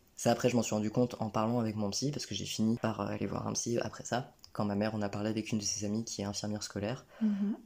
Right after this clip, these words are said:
Speaker 1: Euh, non pas forcément, enfin, c'est, en fait, c'est une de ses seules amies, donc c'est pour ça qu'elle <laughs> allait en parler avec elle.
Speaker 2: Oui.
Speaker 1: C'était pas parce qu'elle était infirmière scolaire que, que c'était adressé à elle, qui nous a recommandé la maison des adolescents
Speaker 2: D'accord.
Speaker 1: à Tours, où donc on peut avoir des consultations gratuites avec un psy, c'est pris en charge par l'État, je crois.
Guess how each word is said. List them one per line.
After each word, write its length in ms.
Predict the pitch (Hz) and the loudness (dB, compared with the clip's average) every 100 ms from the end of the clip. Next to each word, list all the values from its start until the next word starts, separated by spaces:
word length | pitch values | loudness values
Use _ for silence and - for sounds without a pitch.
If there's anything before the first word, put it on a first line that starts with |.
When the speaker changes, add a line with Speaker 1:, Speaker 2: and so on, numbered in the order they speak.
| - | -2
Speaker 1:
Euh, 640 | 110 104 104 104 110 113 113 | 2 4 4 2 2 2 4
non 180 | 120 | 6
pas 160 | 123 127 | 6 4
forcément, 340 | 123 110 - 110 | 2 -2 0 0
enfin, 180 | - 107 | 2 2
c'est, 80 | |
en 60 | 104 | 2
fait, 140 | 131 | 0
c'est 100 | - | 0
une 60 | 110 | 0
de 80 | 107 | 2
ses 140 | 107 | 0
seules 200 | 104 107 | 2 2
amies, 220 | 107 104 | 4 2
donc 160 | 90 87 | 2 0
c'est 100 | 95 | -2
pour 160 | 95 - | 0 2
ça 160 | 113 | 2
qu'elle 180 | - 98 | 2 0
<laughs> 40 | - | 0
allait 300 | 123 123 107 | 2 0 -2
en 80 | |
parler 240 | 95 101 110 | -4 -4 -2
avec 260 | 104 107 | 0 2
elle. 160 | 127 147 151 226 | 2 0 -2 2
Speaker 2:
Oui. 240 | 214 226 | 4 4
Speaker 1:
C'était 220 | 104 98 | 2 -2
pas 240 | - 104 101 | 2 2 2
parce 160 | - | -2
qu'elle 240 | - 110 104 | 0 2 2
était 140 | - | -2
infirmière 200 | - 104 - | -2 -4 -2
scolaire 240 | 107 107 | -2 -2
que, 80 | 107 - - | -4 -8 -14
que 100 | - | -8
c'était 200 | 104 - | -6 -4
adressé 240 | 98 98 104 | -4 -2 0
à 20 | |
elle, 160 | 123 139 | 2 2
qui 140 | 120 | 2
nous 120 | 101 | 2
a 40 | 101 | 0
recommandé 360 | 104 101 104 | 2 2 2
la 100 | 113 | 2
maison 200 | 107 104 | 2 2
des 180 | 117 107 | 2 2
adolescents 560 | 104 95 95 - 117 147 - | 0 0 0 0 0 -2 -2
Speaker 2:
D'accord. 300 | 226 214 220 | 0 0 -2
Speaker 1:
à 80 | 151 | -8
Tours, 460 | - 104 117 - - - | -4 -2 -2 -4 -14 -4
où 120 | 104 | -2
donc 360 | 98 104 104 - | 0 -2 -2 -6
on 60 | - | -4
peut 100 | 101 | -2
avoir 200 | 101 113 | 0 0
des 80 | 107 | -2
consultations 520 | 98 - - - 110 | -6 -8 -8 -4 -2
gratuites 400 | 104 101 107 - | -4 -4 -6 -4
avec 300 | 107 110 113 | -4 -4 -6
un 60 | |
psy, 240 | 107 - 113 | -6 -4 -2
c'est 120 | - | -4
pris 180 | - 104 | -6 -4
en 40 | |
charge 320 | 101 101 101 - | -2 -4 -6 -10
par 120 | 98 | -10
l'État, 280 | 92 101 104 | -6 -6 -6
je 80 | |
crois. 200 | - 104 | -6 -8